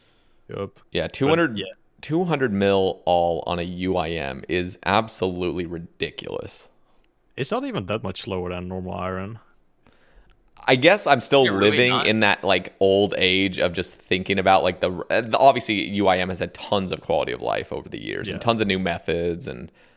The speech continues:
Speaker 2: things like that. But I, I still think back to, like,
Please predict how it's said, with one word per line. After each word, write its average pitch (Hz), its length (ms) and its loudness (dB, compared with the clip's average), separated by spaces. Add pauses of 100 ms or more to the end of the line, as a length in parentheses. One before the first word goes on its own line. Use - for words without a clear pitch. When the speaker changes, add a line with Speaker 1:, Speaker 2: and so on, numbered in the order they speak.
(280)
Speaker 2:
things 82 180 -8
like - 120 -12
that. 60 240 -4
But - 260 -2
I, 90 180 0 (120)
I 92 80 2
still 95 320 0
think 87 320 -4
back 85 260 -4
to, - 80 -8
like, 82 240 -8